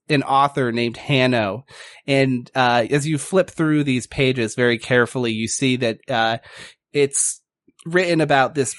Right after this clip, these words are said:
this person, Hanno, that served in a military hundreds of years ago.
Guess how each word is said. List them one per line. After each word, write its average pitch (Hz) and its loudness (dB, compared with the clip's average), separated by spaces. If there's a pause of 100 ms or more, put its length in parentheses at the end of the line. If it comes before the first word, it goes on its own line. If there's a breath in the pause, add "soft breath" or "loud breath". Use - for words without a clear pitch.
this 143 0
person, 139 0
Hanno, 123 2
that 120 -2
served 143 2
in 131 0
a 123 0
military 123 2
hundreds 123 -2
of 123 -12
years 139 2
ago. 127 2